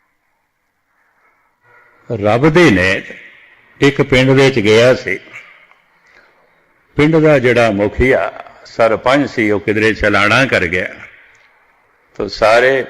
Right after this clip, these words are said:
ਮਰਗੜ ਘਾਟ ਪਹੁੰਚੇ ਹੋਏ, ਘਰ ਘਰ ਦੇ ਸੋਗ ਕਰਕੇ ਕਿਸੇ ਨੇ ਰੋਟੀ ਬਣਾਈ ਨਹੀਂ।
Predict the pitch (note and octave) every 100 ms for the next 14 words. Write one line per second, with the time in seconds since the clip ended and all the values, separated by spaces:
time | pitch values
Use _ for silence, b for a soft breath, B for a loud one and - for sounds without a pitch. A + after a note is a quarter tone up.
0 | G#2+ G#2 G#2+ B2+ C3+ A2 A#2+ C#3 B2+ A#2
1 | A2 B2+ B2+ G#2+ G2 G#2 A#2 A#2 A#2 G#2+
2 | - A#2+ B2 A2+ G#2+ A2 G#2 G#2 G#2+ G#2
3 | G2 F#2 G2+ F2+ F2 D#2+ D#2+ D#2